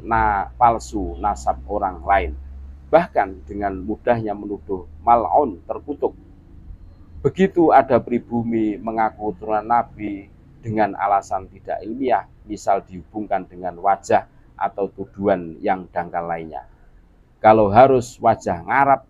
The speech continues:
di Timur Tengah sana ngarap semua, apa harus jadi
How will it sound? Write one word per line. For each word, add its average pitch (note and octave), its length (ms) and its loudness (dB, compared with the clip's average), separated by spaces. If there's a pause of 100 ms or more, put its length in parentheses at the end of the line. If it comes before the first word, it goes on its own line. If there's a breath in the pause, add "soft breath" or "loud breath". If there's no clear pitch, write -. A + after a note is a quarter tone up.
(180)
di - 80 -10
Timur A2+ 400 -2
Tengah G2+ 400 -8
sana F#2+ 480 -4
ngarap G#2+ 380 0
semua, F#2 400 -8 (420 soft breath)
apa - 320 0
harus F#2 400 -4
jadi E2+ 300 -8